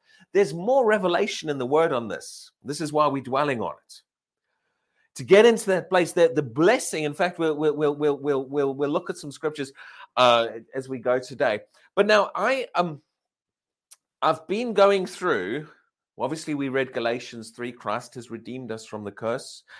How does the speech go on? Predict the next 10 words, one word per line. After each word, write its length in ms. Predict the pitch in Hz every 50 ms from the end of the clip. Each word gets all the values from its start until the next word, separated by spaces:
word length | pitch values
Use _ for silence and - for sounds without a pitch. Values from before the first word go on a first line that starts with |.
| - -
And, 100 | - 117
uh, 300 | 113 107 - - 110 - -
we'll 180 | 104 110 104 101
probably 340 | - 123 120 113 113 113 107
look 220 | 110 107 - -
at 100 | 104 -
some 160 | - 117 104
things 300 | 104 113 107 104 98 107
in 80 | 104 95
Galatians, 760 | 98 90 90 98 104 104 - - 104 98 95 92 - -